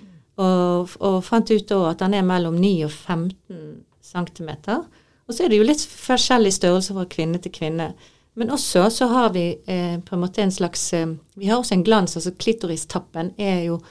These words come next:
som penishode med en hette på,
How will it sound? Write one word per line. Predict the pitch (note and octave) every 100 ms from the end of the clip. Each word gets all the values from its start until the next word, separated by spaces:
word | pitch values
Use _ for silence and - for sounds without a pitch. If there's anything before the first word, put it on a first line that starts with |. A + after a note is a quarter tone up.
| _ -
som | - E3+
penishode | - A3 F3+ E3 - - E3 F#3 F3+ - - _ _ _ _ -
med | G#3 A3+ G3 E3
en | E3 D#3+
hette | F#3+ - -
på, | - A3+